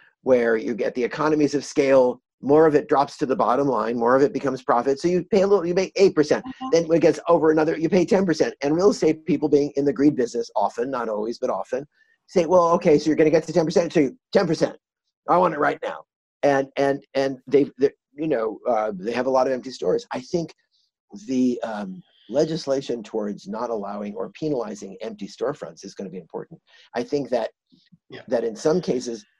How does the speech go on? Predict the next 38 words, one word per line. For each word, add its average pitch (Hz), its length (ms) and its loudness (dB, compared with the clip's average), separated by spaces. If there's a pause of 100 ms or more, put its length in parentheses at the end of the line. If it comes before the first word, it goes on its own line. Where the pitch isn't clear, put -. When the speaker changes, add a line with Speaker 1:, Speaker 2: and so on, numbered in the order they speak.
(180)
Speaker 1:
landlords, 139 720 -4 (100)
uh, 113 120 -6 (120)
uh, 107 200 -8 (100)
ei-, 117 160 -2 (160)
either 135 180 0
will 127 140 -4
be 107 140 -10
smart 123 540 -4 (100)
or 117 100 2
have 117 200 -8
to - 60 -14
be 110 120 -10
bludgeoned 117 520 -4
into, 107 300 -12
into 101 220 -10
submission. 98 460 -12 (520)
Speaker 2:
Mm-hmm. 196 400 -8
Speaker 1:
Um, 104 380 -12 (1000)
because, 135 580 -4
Speaker 2:
Yeah, 240 120 -4
we 233 120 -2
Speaker 1:
uh, 240 40 -2
Speaker 2:
need 285 240 -8
to 277 180 -10
negotiate 254 800 -4 (100)
some 226 200 -2
of 226 140 -4
our 214 160 -2
stuff 165 460 -4
because 180 440 -2
there's 185 240 -2
no 196 240 0
way, 180 560 0 (1040)
you 196 140 0
know, 180 240 2 (140)
fifty 214 320 2
percent 196 500 2
or 170 100 -2